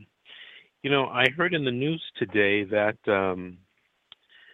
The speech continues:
Angelina Jolie and Brad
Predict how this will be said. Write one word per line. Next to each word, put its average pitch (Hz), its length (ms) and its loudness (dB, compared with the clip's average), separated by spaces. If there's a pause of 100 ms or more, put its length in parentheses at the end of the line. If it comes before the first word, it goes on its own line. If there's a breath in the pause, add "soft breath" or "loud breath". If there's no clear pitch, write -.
(300 soft breath)
Angelina 139 720 0
Jolie 120 720 -4
and 107 180 -8
Brad 117 280 -2